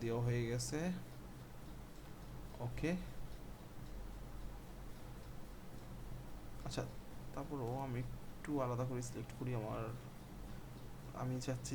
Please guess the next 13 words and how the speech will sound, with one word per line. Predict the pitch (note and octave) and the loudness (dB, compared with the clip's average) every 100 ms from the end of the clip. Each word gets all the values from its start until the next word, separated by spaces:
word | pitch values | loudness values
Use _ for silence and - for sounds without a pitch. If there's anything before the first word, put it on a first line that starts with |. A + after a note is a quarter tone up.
| B2+ | 2
যে | A#2+ A2 | 4 2
আসলে | A#2 A#2+ A#2+ | 2 2 4
ইউনাইটেড | A#2 B2 A#2+ A#2+ | 2 2 2 2
স্টেটই | A#2+ A2 A2 | 0 0 0
দেখুক, | G#2+ - G2 - - - - - - - - - - - - - - - | -2 -2 -4 -4 -4 -6 -6 -6 -6 -6 -6 -8 -6 -8 -8 -8 -8 -4
ইউনাইটেড | A#2+ G#2+ A#2+ A#2+ B2 B2 | -2 0 -2 -2 -4 -4
স্টেটই | - A#2+ A#2+ - | -2 -2 -4 -4
দেখুক। | G2+ - G#2+ - - - - - - - - - - | -4 -2 -2 -2 -4 -6 -6 -6 -6 -4 -6 -6 -2
সাইপ্রাস | B2 A#2+ - B2+ B2+ | 0 0 2 2 2
দিছি, | - D3+ | 2 4
ইউনাইটেড | B2 B2 A#2 B2 | 4 2 2 0
স্টেট | A2 | 0
দিছি, | - | 0